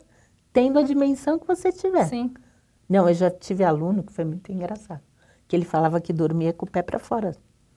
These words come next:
Speaker 1: da cama, porque aquela cama de dois metros mais comprida, pra quem é alto, ele não podia pôr porque o quarto não permitia, era tão estre-,
Speaker 2: Tão
Speaker 1: tão curtinho.
Speaker 2: pequenininho.
Speaker 1: Que ele e a mulher dele, os dois eram altos, dormiam com os pezinhos pra fora.
Speaker 2: Deus do céu.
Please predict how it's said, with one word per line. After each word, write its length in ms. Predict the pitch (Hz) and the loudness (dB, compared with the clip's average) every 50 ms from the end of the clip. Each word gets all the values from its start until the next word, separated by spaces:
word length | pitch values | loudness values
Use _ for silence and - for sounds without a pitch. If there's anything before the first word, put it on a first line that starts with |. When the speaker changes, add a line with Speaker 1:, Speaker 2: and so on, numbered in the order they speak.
| _ _ _ - | _ _ _ -4
Speaker 1:
da 120 | 165 160 165 | -2 -2 -2
cama, 320 | - - 151 135 139 - _ _ _ _ _ _ _ | 0 -2 -2 -2 -4 -8 _ _ _ _ _ _ _
porque 160 | _ - 170 | _ 0 0
aquela 240 | 165 165 175 165 160 | 0 0 0 -2 -2
cama 340 | - - 180 170 170 170 165 | -2 -2 0 0 2 0 -2
de 140 | 151 - 151 | -2 -4 -4
dois 300 | 151 165 156 147 147 - | -2 0 0 0 -2 -2
metros 260 | 156 151 147 147 - | -4 -4 -4 -4 -6
mais 160 | - 151 143 - | -6 -6 -6 -6
comprida, 580 | - 156 147 147 - - 170 143 - - - _ _ _ _ _ _ - | -6 -6 -6 -6 -6 -8 -8 -8 -10 -12 -14 _ _ _ _ _ _ -10
pra 120 | - - | -10 -8
quem 240 | - - 165 135 131 | -6 -6 -6 -4 -4
é 20 | |
alto, 420 | - - - 208 190 - - - _ _ _ _ _ _ _ _ _ _ - | -4 -4 -4 -4 -6 -10 -16 -20 _ _ _ _ _ _ _ _ _ _ -2
ele 140 | 151 165 | 0 0
não 60 | 180 165 | 0 0
podia 260 | - 165 170 175 175 | 0 2 4 4 4
pôr 200 | 175 - 180 175 | 4 2 0 0
porque 140 | 180 - 202 | 2 0 -2
o 40 | |
quarto 300 | 196 196 190 180 185 - | 0 0 -2 -2 0 0
não 100 | 190 185 | 0 2
permitia, 520 | 180 196 185 180 185 185 185 190 - 196 165 | 2 4 4 4 4 2 0 0 0 0 0
era 60 | 156 | 0
tão 200 | - - 202 247 | 0 0 0 0
estre-, 320 | 233 - - - - - - - _ _ _ _ _ _ - - _ - | -2 -6 -8 -18 -20 -20 -20 -20 _ _ _ _ _ _ -20 -20 _ -18
Speaker 2:
Tão 120 | - 254 | -14 -12
Speaker 1:
tão 120 | 247 262 233 | -12 -10 -8
curtinho. 340 | - - 254 269 285 285 294 - - | -2 2 2 2 2 0 -4 -2 0
Speaker 2:
pequenininho. 520 | - 294 262 254 247 233 233 233 233 226 - - - - - _ _ _ _ - | 0 2 2 2 0 0 -2 -4 -6 -8 -10 -16 -20 -20 -20 _ _ _ _ -4
Speaker 1:
Que 220 | - 269 240 226 - - - - 240 | -2 0 0 -2 -4 -10 -6 -2 0
ele 160 | 233 247 254 | 0 2 2
e 20 | |
a 40 | 233 | 0
mulher 300 | 226 220 208 202 190 185 | 2 2 2 2 2 2
dele, 260 | 170 165 190 190 190 | 2 0 0 0 0
os 80 | 185 180 | -2 -2
dois 180 | - 170 170 175 | -2 -2 -2 -2
eram 260 | 190 165 165 175 170 196 | -4 -6 -6 -6 -6 -6
altos, 320 | 190 220 208 - - - _ _ - - - _ _ - | -6 -8 -8 -12 -16 -20 _ _ -20 -20 -20 _ _ 2
dormiam 300 | 240 240 226 226 214 214 | 4 6 6 6 6 4
com 80 | 214 240 | 4 0
os 100 | 220 - | 0 2
pezinhos 420 | - 208 214 208 208 214 202 208 | 2 4 4 4 2 0 0 0
pra 140 | 226 220 208 | 0 -2 -4
fora. 380 | 208 - - 160 151 147 147 - | -2 0 0 2 2 2 0 -2
Speaker 2:
Deus 260 | - - - 226 220 | -8 -14 -14 -14 -16
do 160 | - - 240 | -16 -18 -16
céu. 340 | - - - - - 226 | -14 -14 -14 -14 -14 -16